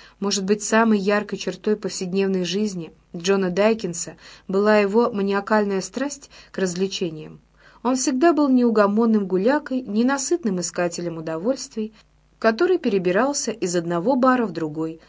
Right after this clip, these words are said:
угощая случайных посетителей. Брат Джона, Леонард, работавший таксистом, и его жена Эвелин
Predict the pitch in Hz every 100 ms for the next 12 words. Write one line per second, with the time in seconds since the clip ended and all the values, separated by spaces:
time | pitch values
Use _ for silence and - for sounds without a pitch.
0 | _ 180 180 180 - 196 180 175 170 175
1 | 185 180 - 170 190 180 160 - 147 147
2 | - _ 220 208 226 220 185 254 277 202
3 | - 185 196 196 269 302 - - - -
4 | - 196 196 220 202 - 175 175 170 -
5 | 302 - 165 170 _ - _ _ _ 226
6 | 233 247 226 240 226 208 262 294 285 262
7 | 254